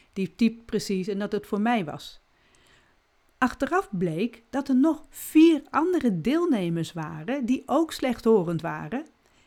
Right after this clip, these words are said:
en die dus zo gebruik hadden kunnen maken van de tolktekst. En het vreemde vind ik dan weer dat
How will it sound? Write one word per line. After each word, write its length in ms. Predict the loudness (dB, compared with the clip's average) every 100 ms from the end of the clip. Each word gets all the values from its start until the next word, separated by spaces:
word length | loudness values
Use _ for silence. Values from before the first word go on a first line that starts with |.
| _
en 120 | 4
die 120 | 4
dus 220 | 4 0
zo 220 | 0 0 0
gebruik 560 | -4 -4 0 0 0
hadden 280 | -2 -4 -4
kunnen 280 | -2 -2 -2
maken 420 | -4 -6 -6 -6
van 200 | -2 0
de 120 | 0
tolktekst. 800 | -2 -6 -6 -8 -12 -12 -18 -20 _ _ _ _ _ -20 _
En 120 | -6
het 120 | -6 -6
vreemde 520 | -2 0 2 0 -2
vind 240 | -2 -2
ik 180 | -2 -4
dan 140 | -2 -2
weer 320 | -2 -4 -8 _ _ _ _ _ _ _ _ _ _
dat 300 | -4 -4 _